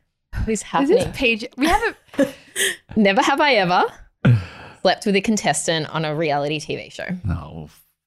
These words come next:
Speaker 3: course
Speaker 2: Cheers,
Speaker 3: I am.
Speaker 2: babe.
Speaker 3: Cheers.
Speaker 1: On the show. Clarify.
Speaker 2: On the show.
Speaker 1: Everyone's
Speaker 2: Oh,
Speaker 1: drinking.
Speaker 2: I'm not drinking then.
Speaker 3: <laughs>
Speaker 2: I didn't drink. Kieran did drink, just to clarify.
Speaker 1: Okay, never have I ever used the line,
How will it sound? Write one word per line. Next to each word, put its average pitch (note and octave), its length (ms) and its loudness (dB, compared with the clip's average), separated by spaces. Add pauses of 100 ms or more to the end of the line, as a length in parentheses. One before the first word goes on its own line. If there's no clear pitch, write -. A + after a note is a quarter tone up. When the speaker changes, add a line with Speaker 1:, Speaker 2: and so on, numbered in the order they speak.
(400)
Speaker 3:
course - 180 -4
Speaker 2:
Cheers, F#2 160 2
Speaker 3:
I E2+ 40 0
am. D2+ 60 -2
Speaker 2:
babe. C3 180 -8 (200)
Speaker 3:
Cheers. G2 260 -10
Speaker 1:
On F#3 180 2
the F3+ 60 2
show. D3+ 300 0 (800)
Clarify. - 300 -10 (160)
Speaker 2:
On C4 180 4
the D#4 100 2
show. G3 380 -2
Speaker 1:
Everyone's E3 280 2
Speaker 2:
Oh, C4+ 40 4
Speaker 1:
drinking. D#3+ 460 -2 (120)
Speaker 2:
I'm A3+ 100 0
not G#3+ 120 0
drinking A3 360 -2
then. F#3 280 -2 (500)
Speaker 3:
<laughs> - 340 -16
Speaker 2:
I - 420 4
didn't C4+ 180 0
drink. A#3 220 0
Kieran G#3 240 0
did F#3 160 -2
drink, F3+ 180 -4
just F#3+ 160 -4
to G3 80 -6
clarify. F3 560 0 (380)
Speaker 1:
Okay, D#3+ 260 2
never F3+ 300 4
have G3+ 160 2
I F3+ 140 2
ever D3+ 440 2 (560)
used F#3 280 2
the - 60 4
line, D#3+ 520 4